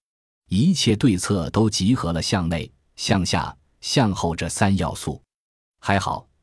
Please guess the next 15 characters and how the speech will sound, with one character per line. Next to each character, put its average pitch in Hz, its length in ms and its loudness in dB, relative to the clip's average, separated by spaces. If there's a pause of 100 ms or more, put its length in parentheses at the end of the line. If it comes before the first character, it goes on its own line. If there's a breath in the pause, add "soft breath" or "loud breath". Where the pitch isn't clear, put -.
(120)
幸 156 280 4
运 98 120 4
的 - 80 -6
是， - 260 -6 (320)
随 - 180 4
着 110 120 4
中 151 200 2
国 107 160 0
经 135 240 4
济 113 120 2
的 80 100 -4
突 131 260 0
飞 113 200 4
猛 87 180 -2
进， 95 260 0